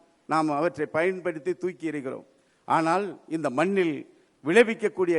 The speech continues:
கேடுகள் அதிகம். மனிதர்களுக்கு மட்டுமல்ல, மண்ணில் வாழ்கின்ற அத்தனை உயிர்களுக்கும் கேடு விளைவிக்கக்கூடியது என்பதை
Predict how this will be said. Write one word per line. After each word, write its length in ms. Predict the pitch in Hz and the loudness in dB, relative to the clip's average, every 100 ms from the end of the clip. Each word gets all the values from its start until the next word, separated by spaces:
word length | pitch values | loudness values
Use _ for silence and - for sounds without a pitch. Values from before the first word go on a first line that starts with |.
| 147 | 0
கேடுகள் 600 | 170 185 170 147 127 113 - | -2 0 0 -4 -6 -8 -6
அதிகம். 420 | 147 156 127 113 _ _ _ _ - | -4 -2 -6 -12 _ _ _ _ -2
மனிதர்களுக்கு 640 | 156 196 220 190 190 170 | 2 4 4 2 0 0
மட்டுமல்ல, 600 | 165 156 208 190 147 110 - _ _ _ | 0 2 2 0 -2 -8 -14 _ _ _
மண்ணில் 380 | 123 180 226 233 | -2 2 4 2
வாழ்கின்ற 640 | 190 175 170 160 143 120 - | 2 2 2 0 0 -2 -2
அத்தனை 420 | 143 - 208 202 | -4 -2 0 0
உயிர்களுக்கும் 800 | 143 160 196 180 175 165 139 120 _ _ _ | 0 -2 -2 -2 -4 -4 -8 -10 _ _ _
கேடு 300 | - 190 233 | 2 4 4
விளைவிக்கக்கூடியது 720 | 190 180 175 160 160 160 160 151 | 4 4 2 0 -2 0 0 0
என்பதை 520 | 139 135 135 123 | -2 -2 -2 -4